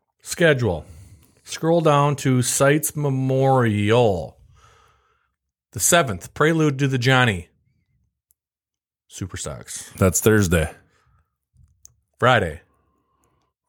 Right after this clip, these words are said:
Speaker 1: Superstocks. Saturday. Superstocks.
Speaker 2: All three days.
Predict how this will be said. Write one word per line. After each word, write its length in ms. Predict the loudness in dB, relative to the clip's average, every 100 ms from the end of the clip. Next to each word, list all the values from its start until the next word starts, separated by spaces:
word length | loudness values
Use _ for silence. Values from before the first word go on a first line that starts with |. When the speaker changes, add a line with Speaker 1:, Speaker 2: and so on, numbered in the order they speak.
| _ _ _ _ -18
Speaker 1:
Superstocks. 760 | -14 -14 -16 -18 -20 -20 -20 -20 _ _ _ _ _ _ _ _ _ _ _ _ _ _ _ _
Saturday. 680 | -2 2 4 2 0 -2 -6 _ _ _ _ _ _ _ _ _
Superstocks. 800 | -20 -18 -16 -16 -16 -20 -20 -12 -2
Speaker 2:
All 160 | 0
three 220 | 2 2 4
days. 420 | 4 2 0